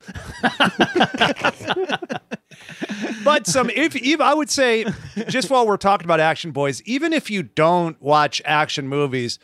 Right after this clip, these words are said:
Speaker 2: you do get some, uh, you do get some sad stories, um, and
Speaker 1: Yeah, we,
Speaker 2: some,
Speaker 1: some, some life lessons, some,
Speaker 2: some life
Speaker 1: some
Speaker 2: lessons.
Speaker 1: reminiscing amongst, uh, adult male friends.
Speaker 2: You do, you do get a lot of blue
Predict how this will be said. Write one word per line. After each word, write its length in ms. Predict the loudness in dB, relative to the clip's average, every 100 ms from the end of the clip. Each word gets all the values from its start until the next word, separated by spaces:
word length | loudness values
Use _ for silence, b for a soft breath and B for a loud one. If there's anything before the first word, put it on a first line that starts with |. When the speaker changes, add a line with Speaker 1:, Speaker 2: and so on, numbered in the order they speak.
| b b b
Speaker 2:
you 140 | -6
do 240 | -2 0 2
get 200 | 0 2
some, 420 | 2 2 0 -4
uh, 500 | 0 2 4 2 0 -4
you 140 | -12
do 220 | -6 -6 -2
get 180 | -2
some 400 | 0 0 0 -4 -6
sad 380 | 0 2 2 0
stories, 760 | 0 2 4 2 0 -2 -4 -8 _ _ _
um, 720 | 0 4 4 2 -2 -6 -8 -2
and 100 | 2
Speaker 1:
Yeah, 120 | 2
we, 100 | 2
Speaker 2:
some, 180 | 2 2
Speaker 1:
some, 260 | 2 0 0
some 260 | -2 -2 2
life 420 | 4 4 0 -4
lessons, 540 | 0 0 0 -2 -2 0
some, 240 | 2 2
Speaker 2:
some 120 | 4
life 180 | 4 4
Speaker 1:
some 120 | 4
Speaker 2:
lessons. 500 | 4 2 0 -2 2
Speaker 1:
reminiscing 640 | 4 4 4 2 2 -2 0
amongst, 480 | 2 2 0 -4 -8 _ _ _ 2
uh, 260 | 2 2 -2
adult 420 | 0 2 2 0
male 320 | 0 2 0
friends. 720 | -4 -6 -6 -6 -8 -14 -20 _ _ _ -6
Speaker 2:
You 120 | -2
do, 180 | 0 0 0
you 180 | 0 0
do 140 | 2
get 140 | 4 4
a 40 |
lot 160 | 4 4
of 140 | 0
blue 680 | -2 0 2 4 4 2 -2